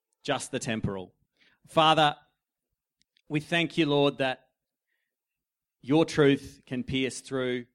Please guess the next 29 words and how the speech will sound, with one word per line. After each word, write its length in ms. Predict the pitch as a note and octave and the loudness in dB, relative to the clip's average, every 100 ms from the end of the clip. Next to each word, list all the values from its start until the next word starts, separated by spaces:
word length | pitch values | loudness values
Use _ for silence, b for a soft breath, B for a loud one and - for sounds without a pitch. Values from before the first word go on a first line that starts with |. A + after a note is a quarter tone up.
| _ _ _ _ _ | _ _ _ _ _
any 220 | C3 C#3+ D3+ | -8 -4 -4
moment, 420 | B2 A#2+ A#2+ B2 | -4 -6 -8 -10
any 140 | B2 B2 | -10 -10
situation. 800 | - C3+ C3+ A#2 A#2+ - B2 A#2+ | -10 -10 -6 -4 -4 -6 -8 -8
It's 240 | A2 - | -12 -6
relevant 420 | A#2+ A#2+ A2+ A2+ | -4 -2 -4 -8
regardless 680 | A2+ A2 B2 B2 B2 B2 - | -10 -10 -4 -4 -4 -8 -10
of 160 | G2+ - | -14 -14
the 80 | |
century 800 | G#2 - A#2+ - B2 A#2+ A#2 A#2 _ _ _ _ _ | -14 -8 -8 -8 -10 -10 -10 -12 _ _ _ _ _
or 100 | G#2 | -20
the 120 | - | -18
<laughs> 140 | A2 A#2+ | -14 -10
decade 520 | D#3 - B2 A#2+ A#2 | -10 -8 -6 -6 -8
or 200 | - A2+ | -8 -8
the 80 | A2+ | -8
year. 480 | G#2+ A#2+ A#2+ A#2 A2 b b b b | -12 -10 -8 -8 -8 b b b b
Father, 360 | _ C#3+ C#3 C#3 | _ 0 0 0
I 80 | A#2+ | -2
thank 400 | - C#3+ C#3 C#3 | -4 -4 -4 -4
you 160 | C#3 | -2
that 180 | B2 A#2+ | -2 -4
your 120 | A#2+ | -6
word 280 | A2+ C3+ C3 | -6 -6 -6
is 100 | B2+ | -8
always 460 | C#3 C#3+ C#3 A#2 G#2+ | -8 -4 -2 -2 -6
speaking 500 | - - G2+ - G2 | -14 -14 -16 -18 -20
to 200 | - F#2 | -20 -20
us. 240 | A2 - | -20 -20